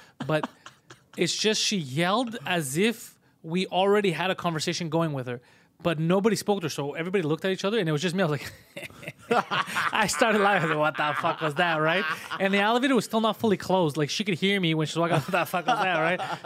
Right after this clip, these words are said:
Speaker 1: She was still, 'cause, like, that was weird.
Speaker 2: That
Speaker 1: Yeah.
Speaker 2: is fucking weird.
Speaker 1: Yeah.
Speaker 2: Even on my, for me.
Speaker 1: Yeah, that was weird. But like I said, then, uh, two, three people have been cool in the elevator.
Speaker 2: Yeah.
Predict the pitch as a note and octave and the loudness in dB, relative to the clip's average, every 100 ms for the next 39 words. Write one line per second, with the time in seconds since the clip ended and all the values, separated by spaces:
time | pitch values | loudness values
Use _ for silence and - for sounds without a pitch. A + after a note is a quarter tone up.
0 | D#3+ E3+ E3+ F3 D#3 - - F3 E3 G#3 | -4 -2 0 0 -2 -8 -6 -2 0 0
1 | F3+ C#3 A3 C4 B2 C3 _ _ _ - | -2 0 0 0 -2 -10 _ _ _ -20
2 | - - - - D3 F#3 A#3 C4+ D#4+ - | -20 -20 -20 -16 -2 2 4 4 4 0
3 | - C4+ C4 A3 A#3 D4 G3+ G#2+ - _ | 0 0 2 2 4 4 2 0 -8 _
4 | _ _ _ - C3+ - B3 B3 G#3+ F#3 | _ _ _ -8 -8 -2 0 2 2 2
5 | E3+ E3 F#3 G3 B3 A2+ - _ _ _ | -4 0 0 2 2 0 -4 _ _ _
6 | _ _ - C3 B2+ C3 B2+ B2 A#2+ _ | _ _ -14 -10 -8 -8 -8 -12 -14 _
7 | _ _ _ - - G#3+ A#3 A3+ A3 F3 | _ _ _ -20 -4 0 2 2 2 2
8 | F#3+ E3+ D#3+ - G#3 G3+ G3+ G3+ F#3 D#3+ | 2 0 -2 -2 -2 0 0 0 -2 -2
9 | D#3 D3 - - F#3 F3+ F3 F3+ G3 G#3 | -4 -6 -6 0 0 0 -2 -2 -4 -8
10 | _ | _